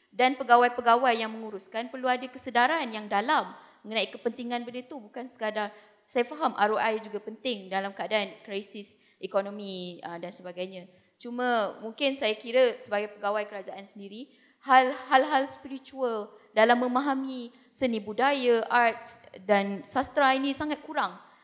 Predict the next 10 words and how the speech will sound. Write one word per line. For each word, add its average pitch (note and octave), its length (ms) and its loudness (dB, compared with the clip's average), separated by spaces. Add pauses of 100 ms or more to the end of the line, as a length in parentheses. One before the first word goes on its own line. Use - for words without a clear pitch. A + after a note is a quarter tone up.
(260)
Bukan A#3 320 2
saja, G#3+ 480 2
saya, A3+ 160 0 (320)
saya A3+ 320 0
tahu C4+ 400 -2 (420)
background G3+ 600 0
perekan-, G3 480 -6 (160)
perakaunan G3 560 -2
dan G3+ 160 -4
sebagainya, G3+ 480 -8